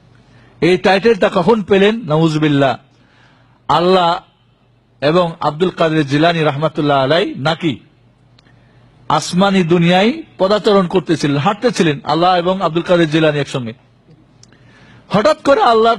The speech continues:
পা পিছলিয়ে গিয়ে আল্লাহ পড়ে গিয়ে ধ্বংস হতে লাগলো।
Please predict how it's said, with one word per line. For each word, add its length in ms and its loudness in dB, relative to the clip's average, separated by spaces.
পা 200 2
পিছলিয়ে 480 -4
গিয়ে 360 0
আল্লাহ 380 2
পড়ে 240 2
গিয়ে 200 0
ধ্বংস 420 -2
হতে 240 2
লাগলো। 400 0